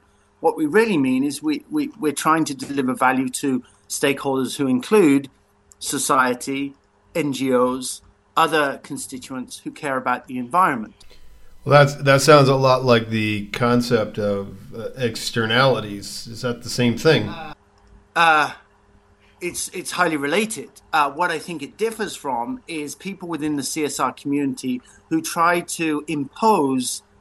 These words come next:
Speaker 1: standardized objectives externally.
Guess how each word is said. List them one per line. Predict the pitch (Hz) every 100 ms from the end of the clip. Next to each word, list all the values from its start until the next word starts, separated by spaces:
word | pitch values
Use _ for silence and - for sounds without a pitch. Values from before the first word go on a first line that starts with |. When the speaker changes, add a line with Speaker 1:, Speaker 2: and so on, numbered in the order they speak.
| _
Speaker 1:
standardized | - - 175 180 180 170 165 156 151 131 - - _ _ _ _ -
objectives | 135 - 180 185 - 135 127 127 - _ _ _ _ -
externally. | 160 - - 175 143 107